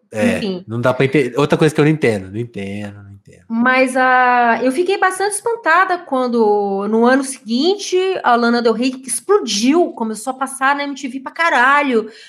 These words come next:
Speaker 2: As meninas que gos-, faz-, gostavam do Acesso M T V, que era o programa da Marimun, de repente também gostavam da Lana, tavam usando coro-, coroa de flor. Eu, tipo, "Onde,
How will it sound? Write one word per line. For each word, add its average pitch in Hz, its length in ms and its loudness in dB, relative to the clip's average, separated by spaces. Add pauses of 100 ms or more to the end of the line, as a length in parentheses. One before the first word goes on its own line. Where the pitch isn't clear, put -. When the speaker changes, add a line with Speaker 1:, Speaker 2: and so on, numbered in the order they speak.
(260)
Speaker 2:
As 233 200 0
meninas 262 480 2
que 294 140 -10
gos-, 285 240 -6
faz-, 233 400 -4
gostavam 247 640 -2
do 254 140 0
Acesso 247 560 0
M 254 100 -8
T 240 120 -14
V, 233 240 -4
que 240 80 -12
era 220 100 -6
o - 20 -12
programa 220 320 -4
da 214 80 -4
Marimun, 220 440 -2
de 247 80 -4
repente 254 320 -4
também 247 280 2
gostavam 262 460 0
da 240 120 2
Lana, 226 360 2
tavam 220 240 -6
usando 233 260 -4
coro-, 233 360 -2
coroa 240 240 0
de 247 100 -10
flor. 240 420 0
Eu, 196 80 -6
tipo, - 240 -20
"Onde, - 240 -6